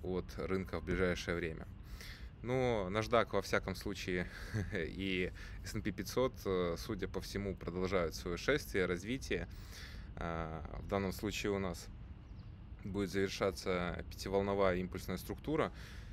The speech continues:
То есть сейчас в процессе идёт по наждаку, э, третья подволна в рамках пятой волны.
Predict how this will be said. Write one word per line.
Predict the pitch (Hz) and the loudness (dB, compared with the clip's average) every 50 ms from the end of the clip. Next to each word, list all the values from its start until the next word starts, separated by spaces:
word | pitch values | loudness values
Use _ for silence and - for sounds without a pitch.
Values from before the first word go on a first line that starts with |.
| - - - | -10 -8 -8
То | 95 | -8
есть | 87 - | -6 -6
сейчас | - - - 104 95 - - - | -2 4 4 6 6 4 2 -4
в | - - | -6 0
процессе | - 110 107 - - 120 104 - - 110 104 104 | 2 2 2 2 2 0 0 0 -2 -2 -2 -2
идёт | 98 104 104 98 95 - - - - - - - - - - - - - - - - - - - - - - - - - - | 0 2 4 4 2 2 -4 -10 -10 -10 -12 -12 -12 -10 -10 -10 -10 -10 -10 -10 -10 -10 -10 -10 -12 -12 -12 -10 -10 -8 -4
по | - 101 | -2 0
наждаку, | 101 101 92 90 107 101 - - 107 101 95 95 92 87 85 85 | 0 0 2 2 0 0 0 0 0 2 4 4 4 2 2 0
э, | 85 82 80 80 82 - - | 0 -2 -2 -4 -4 -2 2
третья | 113 113 110 101 - - 104 95 92 90 87 87 90 - | 4 4 4 4 2 2 2 4 4 4 2 0 0 2
подволна | 101 92 92 92 98 101 101 101 98 92 87 82 82 80 80 80 80 80 80 78 78 - - | 2 2 4 4 4 4 4 4 2 0 0 0 -2 -4 -4 -6 -6 -6 -6 -6 -6 -4 -2
в | 92 90 87 87 | 0 2 4 4
рамках | 92 95 92 87 - - | 4 4 4 0 -4 2
пятой | - 139 147 156 - 127 120 | 4 6 6 6 6 4 4
волны. | 110 107 104 101 101 95 92 | 6 4 4 4 2 0 -2